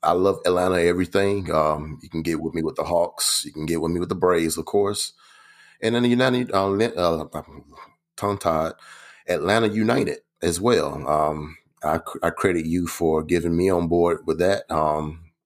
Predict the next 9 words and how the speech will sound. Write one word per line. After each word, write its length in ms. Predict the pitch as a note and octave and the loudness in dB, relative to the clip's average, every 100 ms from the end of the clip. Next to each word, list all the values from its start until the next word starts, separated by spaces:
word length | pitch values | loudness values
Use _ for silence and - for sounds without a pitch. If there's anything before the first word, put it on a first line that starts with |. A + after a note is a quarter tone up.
| _ | _
and 180 | D#2 D2+ | -4 0
I 180 | E2 F2 | 2 2
am 300 | E2 D#2+ - _ | 2 -2 -8 _
a 100 | E2 | -4
big 340 | E2 E2 G2 - | -4 -2 -2 0
fan 260 | - F2+ | -2 0
ever 140 | F2+ E2 | 0 0
since. 460 | - F#2 - - - | 0 -2 -2 -10 -8
So 440 | - D2+ D2+ D2+ | -4 -2 -2 -6